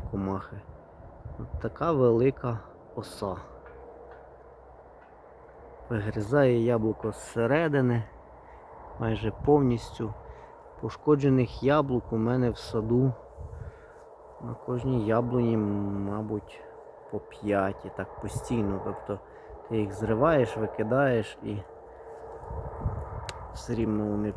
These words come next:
прилітають, продовжують гризти. Виноград, звичайно, захищений сіточками, тому вони від винограду відлетіли і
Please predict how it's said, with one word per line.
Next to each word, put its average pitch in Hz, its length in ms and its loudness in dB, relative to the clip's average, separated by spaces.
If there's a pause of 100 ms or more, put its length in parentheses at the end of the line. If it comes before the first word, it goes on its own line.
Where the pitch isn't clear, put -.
прилітають, 110 1040 -2 (1200)
продовжують 113 640 0
гризти. 110 540 2 (760)
Виноград, 127 580 6
звичайно, 117 560 0
захищений 123 800 0
сіточками, 110 920 -4
тому 117 280 0
вони 120 400 2 (1120)
від 113 180 -6
винограду 113 760 2 (760)
відлетіли 113 960 2
і 123 240 0